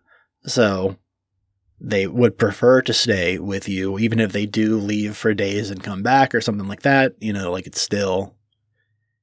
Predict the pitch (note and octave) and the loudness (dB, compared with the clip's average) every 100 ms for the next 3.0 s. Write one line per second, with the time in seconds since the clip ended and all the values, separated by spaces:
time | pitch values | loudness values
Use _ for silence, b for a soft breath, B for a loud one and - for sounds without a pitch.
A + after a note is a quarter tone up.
0 | _ _ _ _ _ _ A2+ G2 G2 G#2+ | _ _ _ _ _ _ -8 -6 -4 -4
1 | G#2 A#2 A#2+ A#2+ A2 - _ _ _ A2 | 0 4 4 2 -2 -8 _ _ _ -8
2 | G2+ A#2+ B2+ B2+ B2+ G#2 F#2 C#2 - | 2 4 6 6 6 2 -4 -8 -12